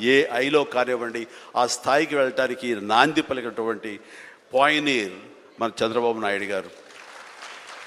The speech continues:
So ఇలాంటి నాయకుల మైండ్ సెట్ షిఫ్ట్ అవ్వడం అన్నది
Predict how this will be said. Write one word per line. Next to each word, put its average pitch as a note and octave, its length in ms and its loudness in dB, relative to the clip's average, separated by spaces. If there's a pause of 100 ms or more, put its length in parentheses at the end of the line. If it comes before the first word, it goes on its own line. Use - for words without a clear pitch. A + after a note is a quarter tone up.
(560)
So G3 180 6
ఇలాంటి G#3+ 480 4
నాయకుల F#3+ 560 0
మైండ్ D#3+ 480 -2
సెట్ G#3 420 0
షిఫ్ట్ - 540 -6
అవ్వడం F3+ 320 -2
అన్నది D3+ 440 -4